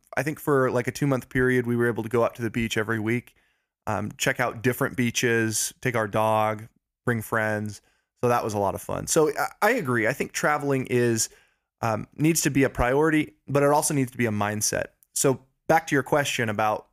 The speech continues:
how we decide where we're gonna go next. I said location, um, and that's really true for us. It starts with, "Man, I really wanna see that." And that could be a, you know, as easy as, "I really wanna see this area we haven't been to before,"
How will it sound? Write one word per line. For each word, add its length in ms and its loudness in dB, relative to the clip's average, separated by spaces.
how 260 2
we 160 0
decide 520 0
where 200 0
we're 120 -2
gonna 220 -2
go 160 -2
next. 440 -4
I 80 2
said 220 2
location, 560 0
um, 180 -2
and 100 2
that's 200 2
really 160 6
true 180 2
for 160 0
us. 140 -2
It 80 2
starts 400 2
with, 340 2
"Man, 200 0
I 40 0
really 220 0
wanna 220 -2
see 200 0
that." 280 -8
And 380 2
that 180 0
could 180 0
be 420 4
a, 540 2
you 160 -4
know, 140 2
as 140 0
easy 300 2
as, 460 0
"I 60 2
really 240 2
wanna 200 0
see 240 0
this 360 2
area 280 4
we 140 2
haven't 240 -2
been 200 2
to 120 0
before," 480 2